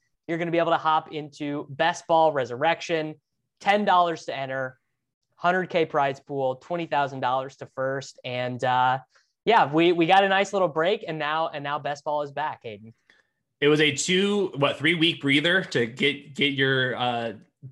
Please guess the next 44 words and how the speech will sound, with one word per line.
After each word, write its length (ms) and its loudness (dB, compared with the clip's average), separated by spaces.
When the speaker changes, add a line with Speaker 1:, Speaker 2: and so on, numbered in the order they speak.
Speaker 2:
D 140 2
F 120 -2
S 180 0
exposures, 520 -2
but 100 0
I'm 120 0
sure 260 0
a 60 2
lot 180 2
of 80 -2
you 60 -4
guys 180 -2
are 100 -2
already 220 -2
out 180 -4
there 140 -6
three 280 -8
and 100 -6
oh 100 -4
in 80 -8
your 120 -12
redraft 500 -10
league, 200 -10
so 120 -12
it's 80 -14
time 220 -6
to 60 -10
get 360 -8
back 240 0
into 140 -2
Best 300 -4
Ball 140 -4
so 120 -10
you 80 -6
can 80 -18
kinda 180 -8
sweat 240 -8
out 120 -8
the 60 -12
rest 160 -12
of 60 -18
the 40 -18
season. 260 -14
But 200 -14